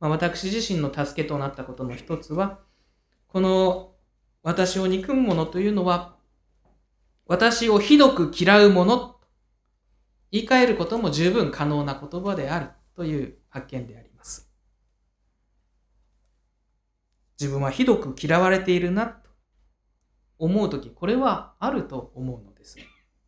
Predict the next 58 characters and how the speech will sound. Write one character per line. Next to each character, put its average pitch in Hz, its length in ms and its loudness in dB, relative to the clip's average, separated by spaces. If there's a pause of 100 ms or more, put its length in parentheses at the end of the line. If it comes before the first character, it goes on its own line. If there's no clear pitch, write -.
(640)
人 - 220 -2
と 196 100 2
の 160 120 0
関 156 220 -4
係 151 180 -4
に 151 100 -2
お 147 40 -4
い 139 60 -8
て 135 60 -12
自 131 160 -12
分 139 160 -12
ひ 247 140 -8
ど 302 140 -8
く - 160 -18
嫌 139 280 -4
わ 135 80 0
れ 131 80 -4
て 127 160 -12
し 123 140 -14
ま 120 100 -14
っ - 100 -20
た 120 100 -18
な 175 140 -8
と - 240 -16
感 139 240 -6
じ 127 100 -10
る 127 100 -10
こ - 140 -20
と、 - 80 -20 (200)
あ 202 100 -2
る 254 120 -4
と 135 120 -14
思 107 160 -16
い 107 80 -20
ま - 140 -20
す。 - 200 -18 (1300)
そ 175 60 -6
し 160 80 -4
て 160 60 -2
そ 165 160 -2
れ 180 100 0
を - 100 -2 (800)
気 170 140 0
に 151 140 2
し - 100 -8
た 175 120 -2
り、 - 60 -4 (1500)
ひ 165 100 -6
ど 156 80 0
く 143 140 -6
嫌 160 200 2
わ 170 100 4
れ 180 100 6
な 185 140 4
い 185 80 4
よ 185 120 4
う - 20 0
に 131 140 -4